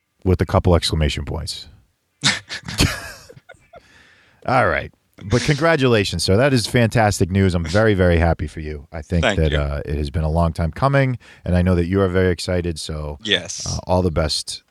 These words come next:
Speaker 1: uh, to
Speaker 2: Thank
Speaker 1: you
Speaker 2: you.
Speaker 1: in that endeavor. I'm sure you'll be very successful. You're a very hard worker. Um,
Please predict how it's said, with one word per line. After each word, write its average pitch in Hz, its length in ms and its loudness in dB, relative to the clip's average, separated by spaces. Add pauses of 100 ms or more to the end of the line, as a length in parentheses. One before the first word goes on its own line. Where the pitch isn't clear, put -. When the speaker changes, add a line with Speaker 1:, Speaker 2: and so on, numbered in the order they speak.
Speaker 1:
uh, 73 220 -4
to - 120 -10
Speaker 2:
Thank 87 100 -2
Speaker 1:
you 82 100 0
Speaker 2:
you. 78 60 -4
Speaker 1:
in 87 200 -4
that 92 220 0
endeavor. 80 500 0
I'm 76 100 0
sure 82 200 -2
you'll 78 160 4
be 73 120 0
very 71 220 -2
successful. - 500 -6
You're 73 120 0
a - 20 -4
very 78 140 4
hard 73 360 0
worker. - 440 -2 (880)
Um, 73 540 0